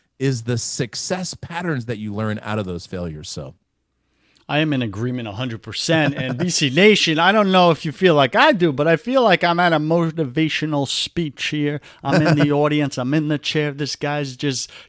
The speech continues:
Speaker 2: getting me pumped up. I wanna go blow something up right now, you know?
Speaker 1: <laughs>
Speaker 2: Now, Ed, let me ask you this. Like, I get
Speaker 1: You
Speaker 2: to
Speaker 1: can
Speaker 2: work with a lot of Christian husbands, and
Speaker 1: You can blow some stuff
Speaker 2: specifically
Speaker 1: up if you want.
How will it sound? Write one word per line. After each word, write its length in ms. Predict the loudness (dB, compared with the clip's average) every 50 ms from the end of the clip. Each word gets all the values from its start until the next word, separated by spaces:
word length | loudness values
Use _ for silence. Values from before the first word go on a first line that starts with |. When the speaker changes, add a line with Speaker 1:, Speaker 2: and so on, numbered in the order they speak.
| _
Speaker 2:
getting 260 | 2 2 2 2 2
me 120 | 0 -2 -2
pumped 420 | 0 0 2 2 2 0 _ 0
up. 180 | 2 2 2 2
I 120 | 2 2
wanna 240 | 2 2 2 2 0
go 340 | 0 2 2 2 2 2 -2 -6 -10 -20 -20 _ _ -6
blow 240 | -2 0 0 2
something 560 | 2 0 0 0 0 -2 -2 -4 -4 -2 -2 -2
up 220 | -2 -4 -4 -6
right 260 | -4 -4 -4 -4 -4
now, 300 | -6 -6 -6 -6 -6 -6
you 200 | -6 -6 -6 -6
know? 300 | -6 -4 -4 -4 -6 -6 -8 -10 -8 -2
Speaker 1:
<laughs> 200 | 0 0 0 2
Speaker 2:
Now, 220 | 4 6 6 6 6
Ed, 500 | 4 6 6 8 8 8 6 2 -2 -4 -6
let 160 | -4 -2 0
me 140 | 2 2 2
ask 280 | 2 2 0 0 -2 -4
you 80 | -6
this. 480 | -6 -6 -8 -10 -10 -12 -12 -12 -14 -16 _ _ _ _ _ _ _ _ _ _ _ _ _ _ _ -2
Like, 320 | 2 2 2 2 0 -4 -18 _ 0
I 140 | 2 2 4
get 140 | 4 4 2
Speaker 1:
You 40 | 4
Speaker 2:
to 40 | 2
Speaker 1:
can 80 | 0
Speaker 2:
work 220 | 2 0 0 0 -2
with 300 | -4 -6 -6 -6 -12 -14 -10
a 140 | -6 -6 -6
lot 340 | -4 -2 2 2 4 4 2
of 160 | 0 -4 -6
Christian 460 | -6 -4 -4 -4 -4 -4 -4 -4 -6
husbands, 760 | -6 -4 -2 -2 -2 -2 -4 -8 -10 -10 -10 -12 -12 -14 -16 -16 -20 -18 -10 -6
and 100 | -4 -4
Speaker 1:
You 80 | -2
can 120 | 0 0 0
blow 20 |
some 100 | 2 4
stuff 140 | 4 4 4
Speaker 2:
specifically 460 | 4 4 2 2 4 4 4 4 2
Speaker 1:
up 120 | 0 -4
if 100 | -10 -12 -14
you 80 | -14 -14
want. 200 | -12 -12 -14